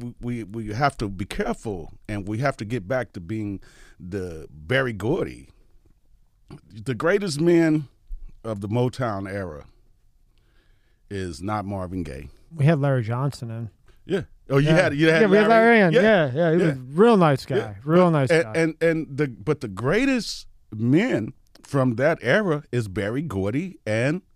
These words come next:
Speaker 1: Smokey Robinson.
Speaker 2: Smokey Robinson.
Speaker 1: See, you, you're gr-, the more people you help,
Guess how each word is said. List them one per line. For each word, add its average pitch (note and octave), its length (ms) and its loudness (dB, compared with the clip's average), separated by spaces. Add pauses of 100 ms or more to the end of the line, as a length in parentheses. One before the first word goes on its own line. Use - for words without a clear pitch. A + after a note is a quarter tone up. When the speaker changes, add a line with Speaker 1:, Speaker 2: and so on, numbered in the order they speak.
(100)
Speaker 1:
Smokey A2+ 460 -4
Robinson. F3+ 580 -6
Speaker 2:
Smokey G2+ 420 -12
Robinson. G#2+ 600 -10 (460)
Speaker 1:
See, F#3 440 -8
you, D#3 280 -8
you're F#3+ 320 0
gr-, A2 180 -10 (120)
the C#3 180 -2
more G3 300 2
people A3+ 400 -2
you D#3+ 360 -4
help, G#3+ 320 -4